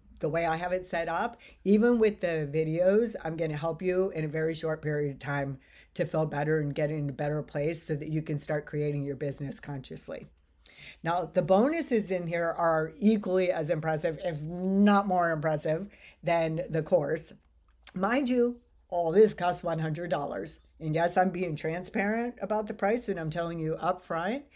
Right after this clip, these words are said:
it will be the best hundred dollars you ever spent, because it includes other things too. It includes a community where you get to collaborate pr-, with other people, that you get to problem solve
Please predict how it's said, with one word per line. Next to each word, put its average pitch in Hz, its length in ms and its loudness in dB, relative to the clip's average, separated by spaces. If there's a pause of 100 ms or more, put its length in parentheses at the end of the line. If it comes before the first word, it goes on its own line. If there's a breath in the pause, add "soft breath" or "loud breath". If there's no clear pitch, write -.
(280 loud breath)
it 180 140 0
will 190 100 2
be 185 140 0
the 160 100 -2
best 185 280 2
hundred 233 280 0
dollars 185 320 0
you 185 100 -2
ever 165 220 -2
spent, - 400 -6 (300 loud breath)
because 185 300 2
it 185 220 0
includes 185 520 -2
other 190 260 2
things 156 360 -6
too. 180 340 2
It 170 100 -4
includes 202 580 2 (100)
a 170 100 -6
community 170 1040 0 (240 loud breath)
where 165 120 0
you 165 240 0
get 202 180 2
to 208 60 -2
collaborate 175 640 -4
pr-, 160 240 -6
with 165 180 -4
other 160 200 -2
people, 151 440 -8 (340 loud breath)
that 185 100 -4
you 185 180 0
get 202 180 6
to 185 80 -2
problem 180 460 -2
solve 170 420 -4